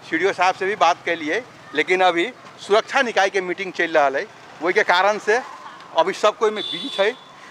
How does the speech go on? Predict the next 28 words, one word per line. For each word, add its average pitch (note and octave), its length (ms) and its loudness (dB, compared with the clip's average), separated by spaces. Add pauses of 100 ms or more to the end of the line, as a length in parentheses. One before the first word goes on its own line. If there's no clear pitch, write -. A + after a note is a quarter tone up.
(240)
और G3+ 140 6
कोई A#3 240 4
अप्रिय A3+ 400 0
घटना G3+ 380 0
नहीं G#3 160 -2
घटो। F3 400 0 (160)
देखै E3 120 0
छियै G3+ 260 2 (840)
एहिठामन F#3 560 2 (460)
कर्फ्यू A#3 280 2
भी B3+ 120 -2
लगायल F3 320 4
गेल D#3+ 160 2
रहलै F3 180 4
और G3 80 4
अपने G3+ 240 2
के G#3 80 2
देखै, G#3+ 320 0
देखाबे G3+ 360 2
जाल G3+ 160 4
छै F#3 100 -2
मलंगवा G3+ 380 4
बाजार F3+ 260 4
के E3 120 -4
दृश्य E3 340 -8
पूरा A#3+ 300 2
के F#3 120 -2
पूरा F3 300 0